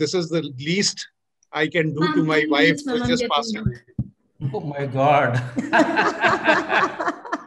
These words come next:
Speaker 1: There are some such die-hard golfers
Speaker 3: Hmm.
Speaker 1: that, uh, you know, come what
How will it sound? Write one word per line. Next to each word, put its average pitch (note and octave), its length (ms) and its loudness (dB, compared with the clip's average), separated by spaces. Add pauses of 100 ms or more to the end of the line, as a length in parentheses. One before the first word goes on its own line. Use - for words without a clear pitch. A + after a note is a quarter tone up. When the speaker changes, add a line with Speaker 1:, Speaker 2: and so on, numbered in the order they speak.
(720)
Speaker 1:
There D#3+ 160 2
are D#3+ 200 0 (120)
some F3+ 240 -4
such - 420 -4 (100)
die-hard D#3 500 2 (200)
golfers C#3 640 -2 (480)
Speaker 3:
Hmm. C3+ 300 -8
Speaker 1:
that, B2 180 -4 (140)
uh, B2+ 220 2 (1400)
you C3+ 80 -12
know, C#3 80 -6
come D3 280 -2
what D3 220 2